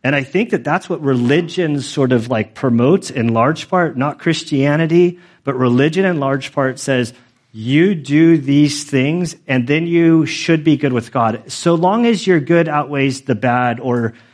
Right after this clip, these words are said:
so long as you do these things. But the thing is, is you never actually know if you've done enough. And so John is, is writing this,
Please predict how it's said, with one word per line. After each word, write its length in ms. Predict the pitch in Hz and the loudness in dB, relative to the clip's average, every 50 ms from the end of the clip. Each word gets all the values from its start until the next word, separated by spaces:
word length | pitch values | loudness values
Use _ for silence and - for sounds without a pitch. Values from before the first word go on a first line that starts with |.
| _ _ _ | _ _ _
so 220 | - - - 165 | -8 -2 0 0
long 320 | 156 151 160 180 180 180 180 | 2 2 2 2 2 2 2
as 120 | 170 147 | 0 2
you 120 | 160 165 | 2 0
do 220 | 147 127 135 143 143 | 2 2 2 2 2
these 260 | 135 143 135 127 - | 2 2 0 -2 -2
things. 480 | - 160 139 117 98 92 - - - _ _ _ _ _ _ _ _ _ _ _ _ | -2 -2 0 0 -2 -6 -12 -18 -20 _ _ _ _ _ _ _ _ _ _ _ _
But 320 | - 143 147 143 - _ _ | -6 -6 -6 -6 -10 _ _
the 120 | 165 135 | -4 -4
thing 400 | - - - 190 185 190 190 185 | -4 -4 -2 0 0 2 2 2
is, 360 | 202 220 208 175 160 160 151 | 2 4 4 4 2 2 0
is 300 | - - 147 139 120 - | -2 -2 -2 -2 0 0
you 120 | 147 135 127 | 2 2 4
never 460 | 123 123 131 143 151 147 165 165 147 | 4 2 2 2 0 -2 -4 -4 -2
actually 460 | 143 143 139 - - - - 143 131 | -2 -4 -4 -4 -6 -2 0 0 2
know 600 | 120 120 123 135 143 143 127 120 123 123 127 123 - | 2 2 4 4 4 2 2 0 0 -2 -2 -6 -6
if 540 | - 156 156 170 175 - - - - - _ _ _ _ _ _ _ _ _ _ _ _ _ _ | -4 -2 -2 -2 -2 -6 -10 -16 -20 -20 _ _ _ _ _ _ _ _ _ _ _ _ _ _
you've 240 | 120 120 127 113 98 | -6 -4 -4 -2 -2
done 160 | 139 120 113 | -2 -2 -2
enough. 460 | 107 110 135 127 101 - - - _ _ _ _ _ _ _ _ _ _ _ _ _ _ _ _ _ _ _ _ _ _ _ _ _ _ | 0 0 -2 -2 -4 -6 -14 -20 _ _ _ _ _ _ _ _ _ _ _ _ _ _ _ _ _ _ _ _ _ _ _ _ _ _
And 120 | - 139 - | -6 -6 -2
so 180 | - 180 160 | 0 0 0
John 520 | 139 117 - 160 151 151 185 233 277 294 269 | 0 0 -2 -2 0 0 2 2 4 4 4
is, 220 | 202 156 131 135 - - _ _ _ | 4 2 0 -4 -10 -16 _ _ _
is 240 | - 151 135 113 127 | -4 -4 -2 -4 -6
writing 920 | 151 160 117 113 120 135 139 160 196 247 254 185 151 139 139 135 135 143 - | -4 -2 -2 0 0 0 0 2 2 0 0 0 -2 -2 -2 -4 -6 -8 -10
this, 680 | - 127 107 107 107 117 143 185 208 - - - - | -10 -12 -12 -12 -4 -2 -2 -2 -2 -4 -10 -16 -20